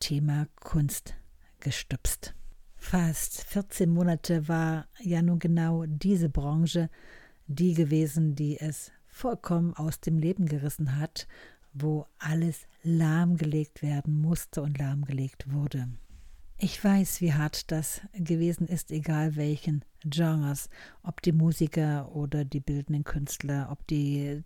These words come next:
Theaterschauspieler und so weiter und so weiter. Alle waren plötzlich von heute auf morgen vor diese Situation gestellt. Ja, nun gibt es momentan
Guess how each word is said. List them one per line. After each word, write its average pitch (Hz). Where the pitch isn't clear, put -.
Theaterschauspieler 165
und 139
so 139
weiter 131
und 131
so 139
weiter. 135
Alle 160
waren 160
plötzlich 165
von 160
heute 160
auf -
morgen 156
vor 180
diese 151
Situation 147
gestellt. 139
Ja, 175
nun 165
gibt 160
es -
momentan 151